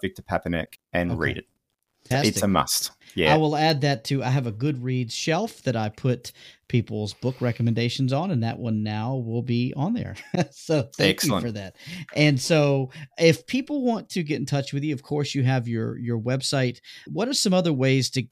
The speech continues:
Speaker 2: get in touch with you through social media, or if they want to find out more about the work that you're doing?
Speaker 1: Lots. <laughs> I think these keep me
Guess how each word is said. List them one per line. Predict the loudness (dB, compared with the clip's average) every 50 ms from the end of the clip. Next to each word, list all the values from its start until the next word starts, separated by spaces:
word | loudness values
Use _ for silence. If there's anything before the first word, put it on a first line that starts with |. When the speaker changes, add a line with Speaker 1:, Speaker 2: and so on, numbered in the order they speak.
| _ _ -4
Speaker 2:
get | -4 -2
in | -2 -2
touch | 0 0 0 0 0 -2
with | -4 -4 -2 0
you | 0 0 0 0 0 0 0 -2 -2 -4 -6
through | -6 -8 -8 -6 -4 -4 -4
social | -4 -4 -4 -4 -4 -2
media, | 0 2 2 2 2 2 2 2 2 2 2 0 -2
or | -4 -4 -4 -4 -2 -4
if | -4 -2
they | -2 -2
want | -2 0 -2
to | -2 -2
find | -2 0 0 0 0
out | 0 -2
more | -2 -2
about | -2 -2 -4 -4 -2
the | -4 -6
work | -4 -4 -6 -6 -6 _ -10
that | -12 -10 -10 -12
you're | -14 -12
doing? | -10 -10 -10 -10 -10 -12 -6 0
Speaker 1:
Lots. | 2 4 6 10 8 8 8 6 2 0 2 2 2 0 2
<laughs> | 4
I | 4
think | 4 4 4 2 2 2 2 2
these | 4 4 4 4 2
keep | 0 0 2 2
me | -2 -2 -2